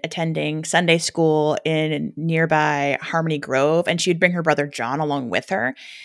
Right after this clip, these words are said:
And that really helped the family kinda settle into the local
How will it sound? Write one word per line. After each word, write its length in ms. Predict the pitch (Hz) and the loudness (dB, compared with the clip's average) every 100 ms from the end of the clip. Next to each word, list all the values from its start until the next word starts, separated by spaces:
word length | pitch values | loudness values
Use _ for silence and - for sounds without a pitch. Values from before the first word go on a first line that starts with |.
| - - - | -20 -10 2
And 100 | 220 | 6
that 140 | 233 | 6
really 240 | 214 214 233 | 6 6 4
helped 460 | - 175 170 - | 2 2 2 0
the 200 | 170 165 160 | -4 -2 0
family 260 | 151 143 | 0 0
kinda 220 | 147 135 | -2 -2
settle 380 | 147 - 151 147 | -2 0 2 4
into 200 | 143 151 | 2 0
the 80 | 151 | -4
local 500 | 131 120 - 139 147 | -4 -4 -2 -4 -4